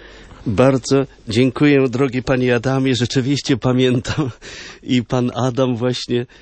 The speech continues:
y, zawsze jest aktywny i bywa i, i rzeczywiście tak dyskutujemy, bo mamy różnicę stanowisk, ale cieszę się i dziękuję, panie Adamie, za, za ten głos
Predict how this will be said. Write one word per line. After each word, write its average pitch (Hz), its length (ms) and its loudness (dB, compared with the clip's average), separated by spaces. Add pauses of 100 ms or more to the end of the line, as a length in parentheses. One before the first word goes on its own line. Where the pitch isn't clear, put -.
(320)
y, 80 640 -4
zawsze 127 540 -2
jest 120 260 -4
aktywny 131 760 -4 (100)
i 117 160 -2
bywa 123 560 -2 (100)
i, 104 500 -6
i 117 60 -4
rzeczywiście 123 720 -4 (440)
tak 127 260 -2
dyskutujemy, 131 800 -2
bo 120 140 -4
mamy 123 320 -2
różnicę 123 480 -6
stanowisk, 123 680 -6 (240)
ale 131 220 -2
cieszę 147 400 -4
się 143 220 -4
i 135 60 -4
dziękuję, 131 600 -4
panie 110 260 -2
Adamie, 104 420 -4
za, 98 340 -6 (160)
za 104 200 -2
ten 107 260 -4
głos 107 300 -2